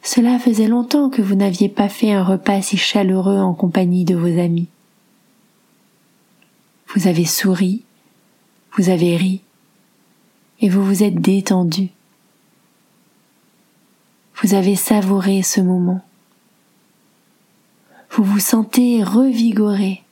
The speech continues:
et vous êtes prêt à affronter la saison, car vous savez que vous êtes entouré. Les personnes autour de vous ne demandent qu'à faire et refaire ce repas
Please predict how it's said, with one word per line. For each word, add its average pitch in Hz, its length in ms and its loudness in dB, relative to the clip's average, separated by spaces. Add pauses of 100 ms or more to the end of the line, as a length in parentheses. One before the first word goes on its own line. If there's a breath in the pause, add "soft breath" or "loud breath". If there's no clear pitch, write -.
(540 soft breath)
et 247 80 2
vous 226 200 4
êtes 240 180 -2
prêt 311 380 0
à 196 160 0
affronter 208 540 0
la 196 140 0
saison, 185 460 -2 (840)
car 208 180 0
vous 190 120 0
savez 233 520 0
que 214 120 0
vous 185 240 0
êtes 196 200 0 (120)
entouré. 202 720 0 (2750 soft breath)
Les 208 80 2
personnes 226 500 2
autour 214 300 2
de 196 100 2
vous 208 240 2
ne 214 100 2
demandent 196 380 2
qu'à 233 200 2
faire 220 420 0
et 190 80 2
refaire 208 560 0
ce - 120 -2
repas 196 420 0